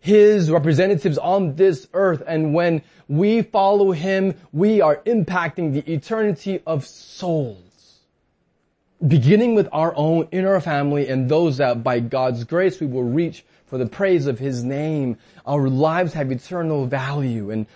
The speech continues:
what we think and how we live and what we do, even how we keep our home, everything about our lives we're seeing in Jesus' prayer is about the glory of God. And it gives great value and encouragement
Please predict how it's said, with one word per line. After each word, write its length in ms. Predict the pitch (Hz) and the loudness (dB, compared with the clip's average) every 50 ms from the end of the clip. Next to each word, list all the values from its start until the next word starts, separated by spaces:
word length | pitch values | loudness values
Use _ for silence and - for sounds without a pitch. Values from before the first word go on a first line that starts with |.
| _ - | _ 0
what 180 | 147 156 139 | 0 0 2
we 140 | 120 151 143 | 2 0 -2
think 420 | 131 _ - 202 202 196 180 - | -2 _ 0 2 2 2 0 -2
and 140 | - 135 127 | -4 -4 -4
how 160 | 117 117 139 | -4 -4 -2
we 140 | 139 135 143 | 0 2 2
live 400 | 139 135 147 175 185 196 175 135 | 2 2 2 2 2 2 2 0
and 180 | 131 127 127 127 | -2 -2 0 0
what 200 | 135 135 - - | 0 0 0 0
we 120 | 151 147 | 0 0
do, 320 | 139 127 117 165 190 196 165 | 0 2 2 2 2 2 2
even 300 | - 180 190 180 202 185 | 0 0 0 0 0 -2
how 160 | 185 165 151 | 0 -2 -2
we 100 | 147 127 | -2 -2
keep 260 | - - 196 - - | -4 -6 -8 -4 -2
our 120 | 151 143 | -2 -2
home, 360 | 139 131 151 185 208 202 175 160 - | -2 -2 -2 0 0 0 0 -2 0
everything 760 | 165 202 226 247 240 247 247 208 175 - - 165 143 135 131 | 0 0 0 0 -2 0 0 0 -2 -2 -4 -4 -2 -2 -2
about 340 | 131 120 120 131 127 120 - 107 | -2 -2 -2 -2 -2 -4 -6 -8
our 200 | 120 127 127 131 | -6 -6 -4 -4
lives 720 | 123 120 131 139 147 151 151 139 131 131 123 123 117 107 - _ _ _ _ _ _ - | -4 -4 -6 -6 -6 -6 -4 -4 -4 -2 -4 -4 -6 -8 -10 _ _ _ _ _ _ -4
we're 120 | 135 147 | 0 0
seeing 440 | 139 131 - - - 185 175 165 147 | 0 0 -2 -4 -2 0 0 2 2
in 100 | 143 127 | 2 2
Jesus' 420 | 123 160 165 143 135 135 123 113 - | 2 2 0 2 0 -2 -2 -4 -8
prayer 500 | _ - - 190 202 175 147 135 123 - - | _ -8 -4 -2 0 0 2 0 0 -2 -2
is 280 | - 220 208 170 131 131 | 0 2 2 2 2 -2
about 340 | 135 113 165 160 143 123 - | -4 -2 -2 -4 -4 -4 -8
the 80 | 131 | -10
glory 440 | 117 117 135 160 151 151 139 123 113 | -6 -2 0 0 0 0 -2 -2 -4
of 100 | 113 107 | -4 -6
God. 380 | 120 127 127 131 131 123 113 - _ _ _ _ - | -6 -8 -8 -6 -6 -6 -6 -8 _ _ _ _ -2
And 180 | 151 151 160 | 0 2 2
it 60 | 156 156 | 4 4
gives 260 | 143 180 160 135 120 | 4 2 2 0 0
great 240 | - 147 139 131 - | 0 0 0 0 0
value 680 | 131 117 110 156 156 175 190 214 226 208 220 226 202 - | -2 0 2 2 2 4 2 2 2 2 2 0 -2 -2
and 180 | - 147 143 143 | -4 -4 -2 -2
encouragement 1160 | 135 135 127 117 - - 165 196 190 190 190 151 131 139 135 127 127 120 110 107 110 - | -2 -2 -4 -6 -6 -6 -4 -2 0 0 0 -2 -2 -6 -10 -10 -12 -14 -16 -18 -20 -20